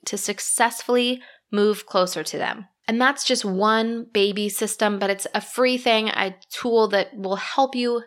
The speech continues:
hugely as you're developing a system to help you really live out this goal, because it can get overwhelming,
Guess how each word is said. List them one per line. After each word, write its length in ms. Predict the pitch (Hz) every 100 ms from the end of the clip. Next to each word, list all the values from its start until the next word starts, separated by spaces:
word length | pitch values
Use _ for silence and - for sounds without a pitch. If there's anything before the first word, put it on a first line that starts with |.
| _ _ - - -
hugely 600 | 320 302 202 170 120 -
as 140 | 202
you're 100 | 214
developing 520 | 202 190 196 196 233 226
a 80 |
system 380 | 220 202 - 185
to 60 | 190
help 260 | - 202
you 120 | 202 190
really 300 | 202 233 220
live 500 | 196 202 208 202 - - - -
out 220 | - 160
this 160 | 185 180
goal, 140 | 262
because 300 | 269 269 285
it 100 | 349
can 140 | 453 494
get 180 | 294 -
overwhelming, 800 | 180 180 165 190 339 302 170